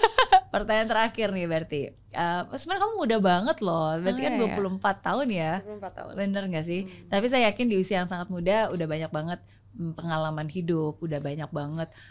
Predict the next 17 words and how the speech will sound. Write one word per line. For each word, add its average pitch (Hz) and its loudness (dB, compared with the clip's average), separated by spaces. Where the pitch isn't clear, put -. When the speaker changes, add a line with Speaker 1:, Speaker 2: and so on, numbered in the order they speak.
Speaker 1:
eh, 170 -4
yang 170 -4
kamu 165 -6
lihat, 180 -2
yang 165 -8
kamu 165 -6
alami. 175 -4
Em, 160 -4
tapi 226 0
dari 226 2
semua 208 0
itu, 202 -4
apa 220 -4
pembelajaran 175 -4
paling 285 -6
penting 208 -6
yang 170 -6